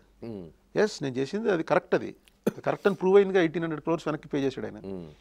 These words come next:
Speaker 2: మిగతా దాని మీద కూడా నాకు అనుమానం వచ్చింది. ఇంప్లీడ్ అయ్యాను.
Speaker 1: ఉమ్.
Speaker 2: సుప్రీంకోర్టులో ఇప్పుడు ఇంప్లీడ్ అయ్యాను.
Speaker 1: అవును.
Speaker 2: అది మీ దాంట్లోనే ఇంత చిన్నది వచ్చినట్టుంది.
Speaker 1: అవును.
Speaker 2: సాక్షిలో పెద్ద వచ్చేది ఈ మధ్య సాక్షిలో మానేశారు నన్ను.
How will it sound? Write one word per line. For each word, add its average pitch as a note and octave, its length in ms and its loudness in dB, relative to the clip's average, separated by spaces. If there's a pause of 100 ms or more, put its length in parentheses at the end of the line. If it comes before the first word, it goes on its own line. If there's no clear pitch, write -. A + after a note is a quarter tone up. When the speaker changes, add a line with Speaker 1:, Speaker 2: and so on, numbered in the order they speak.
(160)
Speaker 2:
మిగతా D#3+ 180 4
దాని F#3+ 200 4
మీద F#3+ 80 2
కూడా F#3 160 2
నాకు E3 140 2
అనుమానం D#3+ 260 2
వచ్చింది. A#2 360 -8 (340)
ఇంప్లీడ్ F#3 300 4
అయ్యాను. C#3 260 6 (160)
Speaker 1:
ఉమ్. G2 200 -8 (200)
Speaker 2:
సుప్రీంకోర్టులో F3 460 0
ఇప్పుడు F3+ 120 -2
ఇంప్లీడ్ F#3 260 0
అయ్యాను. G#2+ 240 0
Speaker 1:
అవును. F#2 220 -6 (680)
Speaker 2:
అది C3 100 -8
మీ D3 120 2
దాంట్లోనే F#3+ 340 8
ఇంత E3+ 120 0
చిన్నది E3 300 2
వచ్చినట్టుంది. A2 640 -6
Speaker 1:
అవును. E2+ 180 -6 (180)
Speaker 2:
సాక్షిలో E3+ 360 6
పెద్ద F3 280 4
వచ్చేది F3+ 220 2
ఈ F3+ 40 0
మధ్య E3 160 -2
సాక్షిలో D#3+ 340 2
మానేశారు D#3 360 0
నన్ను. A2 240 -8